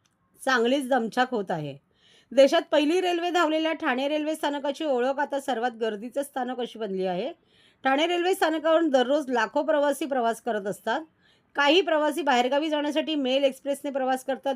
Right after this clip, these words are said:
गर्दीत लोकल पकडताना दररोज अनेकांच्या चपला तुटतात. त्या चपला प्रवासी तिथेच टाकून पुढे मार्गस्थ होतात. मात्र, फलाटांवर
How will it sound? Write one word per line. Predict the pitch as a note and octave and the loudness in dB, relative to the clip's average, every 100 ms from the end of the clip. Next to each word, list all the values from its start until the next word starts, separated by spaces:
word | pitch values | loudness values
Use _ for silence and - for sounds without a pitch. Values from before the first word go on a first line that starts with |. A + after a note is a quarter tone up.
| A3 | -4
गर्दीत | G#3+ G3 C4 C4 | -6 -4 -8 -6
लोकल | A3+ - C4+ | -4 -4 -4
पकडताना | B3+ B3 B3 C4 C4 | -4 -8 -6 -6 -6
दररोज | G3+ F#3+ G3+ B3 E3 - _ - - | -4 -4 0 -2 -2 -10 _ -20 -4
अनेकांच्या | C4 D4 D4+ D4 - | 0 0 0 0 0
चपला | C4 - C#4 | -2 0 0
तुटतात. | D4 C#4+ - C#4+ | 0 -2 -2 -2
त्या | C#4 C4 | 0 -2
चपला | B3+ G#3+ B3+ | -4 -2 -4
प्रवासी | B3 A3+ A#3 A#3 | -2 0 0 -2
तिथेच | C#4 A3+ C4+ C#4+ - | -6 -6 -4 -4 -2
टाकून | B3+ C#4 | -2 -2
पुढे | C4+ A#3+ A#3+ | -4 -2 -2
मार्गस्थ | A#3+ G3+ G3+ A#3 C4 | -2 -2 -4 -4 -2
होतात. | B3+ G#3 A#3 A3+ _ _ _ | -4 -2 -4 -6 _ _ _
मात्र, | - - F4 | -2 0 0
फलाटांवर | - C#4 C#4 D#4 D#4 D#4+ | 0 2 2 0 0 0